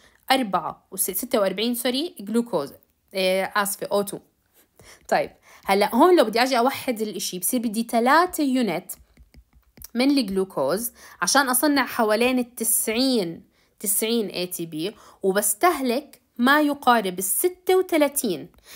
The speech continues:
يعني لما إجيت أشوف كمية الإي تي بي اللي هون المتساوية، أنا وحدت كمية الإي تي بي، أول شغلة استهلكت أكتر جلوكوز كيونت، بس استهلكت كمان أقل أكسجين.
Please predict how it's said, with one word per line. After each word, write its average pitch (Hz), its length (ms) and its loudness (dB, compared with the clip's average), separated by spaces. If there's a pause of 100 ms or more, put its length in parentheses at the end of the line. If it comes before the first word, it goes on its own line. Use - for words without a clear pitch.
(140)
يعني 196 320 0
لما 175 340 -6
إجيت 285 280 0
أشوف 302 300 0
كمية 233 340 0
الإي 233 200 0
تي 240 160 -2
بي 240 140 0
اللي 220 200 -2
هون 196 500 -4 (280)
المتساوية، 190 720 2
أنا 190 120 -2
وحدت 247 400 0
كمية 214 360 -4
الإي 175 200 -6
تي 165 180 -8
بي، 135 280 -12 (380)
أول 302 220 6
شغلة - 240 -2
استهلكت 247 720 -2
أكتر 262 360 -2
جلوكوز 196 720 -2 (320)
كيونت، 208 540 -2 (360)
بس 208 300 2
استهلكت 320 560 -2
كمان 302 300 2
أقل 311 540 -2
أكسجين. 185 560 -6